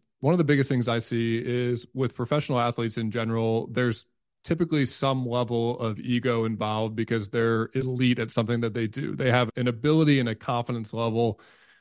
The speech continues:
that is relatively rare, because to perform in front of fifty thousand people, you have to have that ability and belief in yourself.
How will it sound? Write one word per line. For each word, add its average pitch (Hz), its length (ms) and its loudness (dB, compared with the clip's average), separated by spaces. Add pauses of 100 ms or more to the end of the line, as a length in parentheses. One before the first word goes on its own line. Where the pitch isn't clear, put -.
(140)
that 156 120 4
is 151 160 6
relatively 151 600 2
rare, 117 320 0
because 120 320 -4
to 113 120 -6
perform 147 380 0
in 135 60 0
front 131 160 0
of 117 80 -2
fifty 160 200 -2
thousand 113 320 -2
people, 120 320 -2
you 117 160 0
have 127 280 -2
to 117 100 -6
have 117 320 -4
that 120 160 -4
ability 120 420 0
and 110 100 0
belief 113 360 0
in 117 80 -2
yourself. 107 460 -6